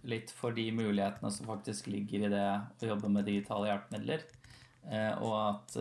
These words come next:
de forhåpentligvis tar med seg det som de har nå oppdaget eller lært, eh, med seg tilbake igjen på skolen når de åpner igjen en gang.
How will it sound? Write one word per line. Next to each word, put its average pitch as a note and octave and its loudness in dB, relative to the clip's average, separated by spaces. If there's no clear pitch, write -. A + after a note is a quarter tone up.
de G#2 0
forhåpentligvis G#2 -2
tar A2 2
med G2+ 4
seg G2+ 0
det F#2+ 2
som G2 0
de G2 0
har F#2+ 2
nå A2 4
oppdaget G#2 2
eller G#2 0
lært, A#2+ -4
eh, A2+ 0
med G#2 2
seg - -2
tilbake G2+ 2
igjen G#2 0
på G#2 -2
skolen G2+ 2
når G2+ 2
de G2 0
åpner G#2 -2
igjen G2+ 2
en A2 0
gang. C#3+ -4